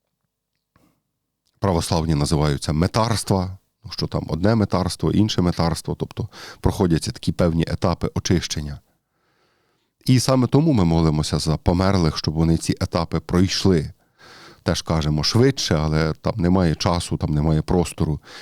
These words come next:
І тому ці наші поняття, м, не дуже коректні в цьому випадку, але ми не маємо інших понять, щоб якось окреслити і сказати про те саме чистилище.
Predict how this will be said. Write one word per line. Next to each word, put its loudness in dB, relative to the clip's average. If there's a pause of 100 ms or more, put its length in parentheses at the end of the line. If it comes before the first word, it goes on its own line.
(140)
І 0
тому 0
ці 0
наші 0
поняття, 0 (600)
м, -6 (320)
не 4
дуже 2
коректні 0
в 0
цьому 0
випадку, 0
але 0
ми 0
не 4
маємо 2
інших 0
понять, 0
щоб -6 (400)
якось -2
окреслити -2
і -4
сказати -2
про -4
те -4
саме -4
чистилище. -6